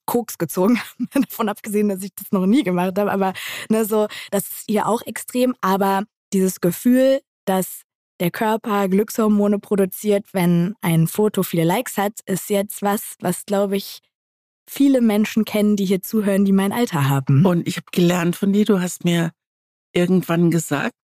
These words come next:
Speaker 2: wenn ich aufgewachsen wäre mit diesem, mit Handys und mit diesem Umgang, wie du ihn pflegst, würde ich das genauso machen, an jeder Ampel ste-, also übertrieben, an
Speaker 1: Ja.
Speaker 2: jeder Ampel stehen und gucken.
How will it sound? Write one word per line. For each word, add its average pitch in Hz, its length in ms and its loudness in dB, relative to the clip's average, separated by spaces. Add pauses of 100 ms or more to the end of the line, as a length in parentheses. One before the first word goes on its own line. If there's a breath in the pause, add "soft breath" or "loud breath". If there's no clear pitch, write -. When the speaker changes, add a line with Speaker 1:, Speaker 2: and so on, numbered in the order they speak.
Speaker 2:
wenn 170 580 2 (680)
ich - 340 0 (180)
aufgewachsen 151 800 -4
wäre 160 440 4 (140)
mit 175 240 2
diesem, 175 340 2 (420)
mit 175 240 0
Handys 214 460 4
und 175 180 2
mit 180 180 2
diesem 180 200 4
Umgang, 160 440 4
wie 165 120 4
du 175 260 2
ihn 151 300 4
pflegst, - 600 -2 (800)
würde 196 160 4
ich 180 80 0
das - 220 -4
genauso 160 360 2
machen, 151 300 2
an 160 160 4
jeder 160 300 4
Ampel 170 220 -2
ste-, - 180 -16
also 165 240 -2
übertrieben, 156 580 -2
an 147 100 -2
Speaker 1:
Ja. 143 100 2
Speaker 2:
jeder 143 140 -2
Ampel 160 200 0
stehen 147 240 0
und 147 80 0
gucken. - 340 -10